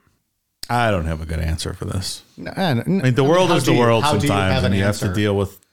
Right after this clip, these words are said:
Speaker 1: wha-, what's going on.
Speaker 2: There is, I mean, there's really no good answer for this, but you're
Speaker 1: There's
Speaker 2: trying,
Speaker 1: not.
Speaker 2: you're trying to make a good answer out of, you know, what's left over of the Holocaust and, you know,
Speaker 1: Yeah.
Speaker 2: Nazi.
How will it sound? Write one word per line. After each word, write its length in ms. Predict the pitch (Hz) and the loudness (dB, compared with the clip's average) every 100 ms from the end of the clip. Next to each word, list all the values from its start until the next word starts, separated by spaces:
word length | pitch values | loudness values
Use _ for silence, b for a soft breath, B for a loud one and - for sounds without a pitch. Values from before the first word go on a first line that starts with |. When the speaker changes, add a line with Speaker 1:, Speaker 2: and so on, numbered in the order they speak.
| - | -20
Speaker 1:
wha-, 420 | 78 - 92 95 | -8 -2 0 0
what's 420 | 92 95 - - - | 0 -2 -2 -8 -4
going 260 | 92 87 | -2 0
on. 280 | 80 78 80 - _ _ _ _ _ _ _ | 0 -2 -4 -8 _ _ _ _ _ _ _
Speaker 2:
There 160 | 139 156 | -4 -2
is, 200 | 160 - | -4 -4
I 60 | 120 | -2
mean, 180 | 123 | 0
there's 200 | 110 107 | -2 -2
really 220 | 113 123 98 | 0 0 2
no 160 | 107 | 2
good 160 | 107 87 | 0 -2
answer 260 | 78 76 78 | -2 -4 -6
for 140 | - | -8
this, 220 | 76 78 | -6 -6
but 160 | - 85 | -6 -4
you're 80 | 101 | -2
Speaker 1:
There's 140 | 101 | 0
Speaker 2:
trying, 160 | 101 73 | -2 -4
Speaker 1:
not. 200 | 71 78 | -6 -4
Speaker 2:
you're 40 | 127 | -2
trying 180 | 131 113 | -2 -2
to 40 | |
make 140 | 104 | -4
a 60 | 107 | -4
good 160 | 104 98 | -4 -4
answer 360 | 95 104 95 | -4 -2 0
out 140 | 87 90 | 0 -2
of, 140 | 85 | 0
you 80 | 113 | 0
know, 100 | 85 | 2
what's 240 | 92 - | 0 0
left 200 | 101 90 | -2 -2
over 220 | 95 92 92 | -2 -2 -2
of 80 | |
the 100 | 90 | -2
Holocaust 720 | - 107 98 - 78 71 - - | -2 -2 -4 -4 -6 -6 -10 -10
and, 180 | 78 87 | -12 -8
you 80 | 95 | -8
know, 220 | 80 82 | -6 -8
Speaker 1:
Yeah. 140 | 92 135 | -6 -2
Speaker 2:
Nazi. 580 | 202 101 90 82 82 | 0 -2 -2 -4 -6